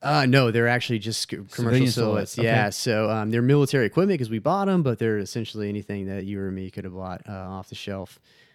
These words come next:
Speaker 1: Um, yeah, so I'm bringing a lot of that knowledge back. Hopefully I can write some, some programs for us to get us, uh, doing it safely and effectively.
Speaker 2: Where, where are you stationed at right now?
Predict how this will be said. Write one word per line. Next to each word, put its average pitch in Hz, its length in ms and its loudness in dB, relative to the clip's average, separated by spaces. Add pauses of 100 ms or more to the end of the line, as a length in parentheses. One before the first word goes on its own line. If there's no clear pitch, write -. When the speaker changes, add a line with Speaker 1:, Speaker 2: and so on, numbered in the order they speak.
(140)
Speaker 1:
Um, 95 300 -8
yeah, 135 180 2
so 110 260 -2
I'm 110 100 -2
bringing 120 220 -2
a 113 40 -4
lot 113 160 -2
of 113 60 -2
that 110 100 -4
knowledge 107 300 -4
back. 110 260 -6
Hopefully 113 300 -8
I 104 60 -6
can 104 160 -8
write 107 200 -6
some, 98 280 -10
some - 160 -10
programs 107 460 -6
for 113 140 -4
us 113 180 -6
to 101 80 -8
get 107 160 -6
us, 104 240 -8
uh, 98 260 -8 (360)
doing 117 180 0
it 104 60 -2
safely 110 400 -4
and 104 60 -6
effectively. 98 600 -14 (280)
Speaker 2:
Where, 135 180 4
where 131 100 2
are 151 40 4
you 143 120 4
stationed 123 440 -2
at 90 120 -2
right 82 180 -6
now? 78 240 -8